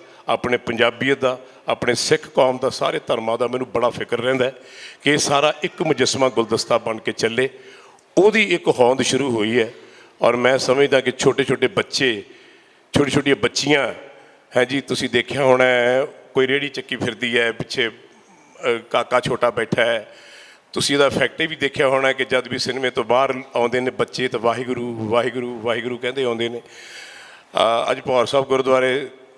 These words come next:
ਮੈਂ ਜਾ ਕੇ ਆਇਆ, ਉੱਥੇ ਬਹੁਤ ਇਕੱਠ ਸੀਗਾ ਤੇ ਚੌਪਈ ਸਾਹਿਬ ਅੱਜ ਦੇ ਦਿਨ ਦਸਵੇਂ ਪਾਤਸ਼ਾਹ ਨੇ ਉੱਥੇ ਉਚਾਰਨ ਕੀਤੀ ਸੀ ਬਾਣੀ, ਬਹੁਤ ਦੁਨੀਆ ਸੀ ਉੱਥੇ। ਤੇ ਤੁਸੀਂ ਯਕੀਨ ਕਰਿਓ ਕਿ ਮੇਰੇ ਹੰਝੂ ਨਹੀਂ ਰੁਕੇ ਕਿ ਇੰਨਾ ਲੋਕਾਂ ਨੇ ਪਿਆਰ, ਮਾਣ, ਸਤਿਕਾਰ ਇਸ ਫਿਲਮ ਨੂੰ ਦਿੱਤਾ।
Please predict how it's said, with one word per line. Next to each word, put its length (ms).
ਮੈਂ 220
ਜਾ 200
ਕੇ 180
ਆਇਆ, 200
ਉੱਥੇ 200
ਬਹੁਤ 440
ਇਕੱਠ 300
ਸੀਗਾ 460
ਤੇ 100
ਚੌਪਈ 380
ਸਾਹਿਬ 380
ਅੱਜ 120
ਦੇ 160
ਦਿਨ 280
ਦਸਵੇਂ 300
ਪਾਤਸ਼ਾਹ 420
ਨੇ 120
ਉੱਥੇ 300
ਉਚਾਰਨ 500
ਕੀਤੀ 340
ਸੀ 140
ਬਾਣੀ, 420
ਬਹੁਤ 440
ਦੁਨੀਆ 320
ਸੀ 160
ਉੱਥੇ। 400
ਤੇ 80
ਤੁਸੀਂ 280
ਯਕੀਨ 360
ਕਰਿਓ 300
ਕਿ 140
ਮੇਰੇ 300
ਹੰਝੂ 280
ਨਹੀਂ 120
ਰੁਕੇ 260
ਕਿ 220
ਇੰਨਾ 340
ਲੋਕਾਂ 380
ਨੇ 100
ਪਿਆਰ, 360
ਮਾਣ, 280
ਸਤਿਕਾਰ 500
ਇਸ 180
ਫਿਲਮ 200
ਨੂੰ 140
ਦਿੱਤਾ। 580